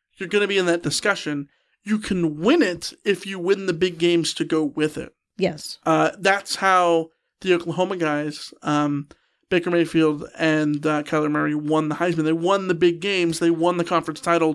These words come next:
Speaker 1: to solidify that all those stats weren't just empty stats.
Speaker 2: Okay, so here's my question. We had a season from Keaton Slovis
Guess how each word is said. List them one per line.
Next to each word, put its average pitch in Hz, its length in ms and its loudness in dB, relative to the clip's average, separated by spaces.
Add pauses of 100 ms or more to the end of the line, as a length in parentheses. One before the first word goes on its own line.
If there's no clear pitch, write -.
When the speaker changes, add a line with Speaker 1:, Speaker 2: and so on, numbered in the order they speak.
(120)
Speaker 1:
to 170 420 2 (440)
solidify 185 1040 2
that 170 220 0
all 185 200 4
those 185 300 4
stats 175 500 0
weren't 180 300 -4
just - 420 0 (300)
empty 151 240 -2
stats. - 460 -6
Speaker 2:
Okay, 254 260 4
so 233 140 0
here's 285 300 2
my 208 440 4 (340)
question. - 880 -2 (760)
We 214 320 2
had 233 800 4 (240)
a 202 120 2
season 226 500 4
from 196 220 4
Keaton 180 320 0
Slovis 151 800 0